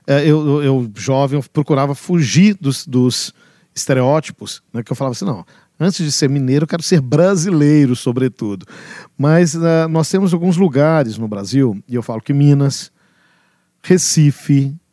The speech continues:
e Belém, que são as culturas mão pesadas. O que que é a cultura mão pesada? Nascidos nesses lugares, por mais que neguem a, a, a sua procedência, isso tá na sua digital, né?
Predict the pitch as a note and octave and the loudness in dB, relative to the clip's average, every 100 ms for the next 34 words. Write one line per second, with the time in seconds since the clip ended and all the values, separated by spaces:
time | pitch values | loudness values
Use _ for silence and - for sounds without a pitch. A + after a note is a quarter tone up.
0 | _ F3 E3 C#3 A#2+ C#3 C#3+ A#2 G2+ - | _ 0 2 2 0 2 0 -2 -8 -18
1 | - C3+ - D3+ B2+ - C#3+ _ G#3 G3+ | -8 -6 -4 -4 -4 -8 -10 _ 0 2
2 | E3+ C3 D3 C#3+ D3 A#2+ G2 F2 D2+ E2+ | 2 0 -2 -4 -2 -4 -6 -12 -14 -12
3 | G#2+ B2+ F#3 G3+ F3+ D3+ C#3 C3+ B2+ A#2 | -8 -6 -2 -2 -2 0 0 0 -2 -6
4 | G#2 G2 G2 - A3+ - _ _ _ - | -6 -10 -12 -16 -20 -20 _ _ _ -2
5 | D#3 D3+ - A3+ F#3 C#3 D3 - A2+ G#2+ | 0 0 2 2 4 2 0 0 -6 -4
6 | B2 A2 C#3+ C3+ E3+ E3+ - G3 D#3 D#3+ | -2 -2 0 2 0 0 -2 0 2 2
7 | D#3+ B2+ A2+ F#2+ F#2+ _ _ _ _ _ | 0 -2 -8 -10 -16 _ _ _ _ _
8 | _ - C3 C#3+ C3+ C3 B2+ A#2+ - D3 | _ -4 -2 -2 -2 -2 -2 -4 -2 -2
9 | C3+ - D#3+ C#3 A#2+ E3+ F3+ - A#2 G2 | 0 0 0 -2 0 2 2 0 -6 -6
10 | - D3 - C#3 B2+ B2 G#2+ A2 - G2 | -8 -6 -4 -4 -4 -8 -8 -12 -12 -12
11 | E2+ _ _ _ _ G#2 | -14 _ _ _ _ -8